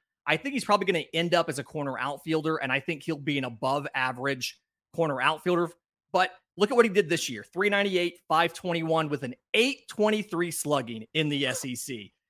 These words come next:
Forty-two extra base hits in fifty-one games. Was good, was almost good for an extra base hit per game and only struck out thirty-six times. So not a huge speed threat. He's got decent speed,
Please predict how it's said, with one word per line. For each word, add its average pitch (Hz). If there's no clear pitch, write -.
Forty-two 240
extra 185
base 160
hits 151
in 143
fifty-one 131
games. 127
Was 151
good, 220
was 190
almost 247
good 196
for 185
an 160
extra 165
base 165
hit 165
per 190
game 127
and 170
only 180
struck 165
out 139
thirty-six 135
times. 107
So 156
not 247
a 415
huge 285
speed 240
threat. 240
He's 226
got 220
decent 143
speed, 117